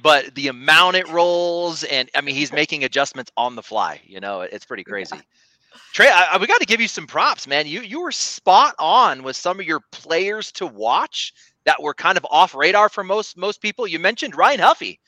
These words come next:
Speaker 1: He gets Gore-, Corey Gilbert in the third round and ends up in the final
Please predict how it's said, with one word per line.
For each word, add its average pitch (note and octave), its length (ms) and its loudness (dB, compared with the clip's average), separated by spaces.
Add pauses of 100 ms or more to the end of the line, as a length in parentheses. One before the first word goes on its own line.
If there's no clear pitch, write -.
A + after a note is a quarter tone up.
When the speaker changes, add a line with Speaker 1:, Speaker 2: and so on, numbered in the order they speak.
(720)
Speaker 1:
He A3+ 160 0
gets F4 280 2
Gore-, A3 360 0
Corey C4 320 -2
Gilbert G3 440 0
in F3 120 0
the D#3+ 100 0
third G#3+ 320 0
round G#3 400 4
and D#3 120 -4
ends G#3+ 260 0
up G3+ 160 4
in E3 100 -2
the B2 80 -6
final G3 520 0